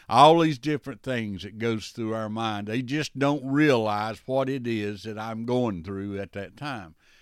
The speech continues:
That's, that's the one thing that, that a lot of us think when we get in those, those positions where it feels like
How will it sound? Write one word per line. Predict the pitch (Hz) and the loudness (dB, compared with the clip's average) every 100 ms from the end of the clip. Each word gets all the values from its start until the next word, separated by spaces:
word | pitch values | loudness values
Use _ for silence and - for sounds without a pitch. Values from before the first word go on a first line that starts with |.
| _ | _
That's, | 104 127 - | 0 0 0
that's | - 131 151 | 0 0 2
the | - | -2
one | 131 139 151 151 | -2 2 2 0
thing | - 143 127 101 101 | -2 -2 0 -2 -6
that, | 101 - | -10 -12
that | 113 104 113 - | -12 -12 -14 -12
a | 117 104 | -8 -6
lot | 101 101 139 151 | -4 6 8 8
of | 104 87 | 4 -2
us | 71 - - _ _ _ _ | -10 -18 -18 _ _ _ _
think | - 135 113 80 | 0 0 0 -4
when | 104 107 | -8 -6
we | 101 | -6
get | 104 127 | -2 -2
in | 131 | -2
those, | 120 123 117 - _ - - _ - - - | 0 0 -2 -8 _ -20 -20 _ -20 -20 -20
those | 123 120 131 131 | -10 2 2 2
positions | - 107 87 135 127 110 98 - | 0 -4 0 0 0 -6 -10 -6
where | 113 113 | -2 -2
it | 117 | -4
feels | - 123 110 | -4 -6 -6
like | 110 113 | -8 -12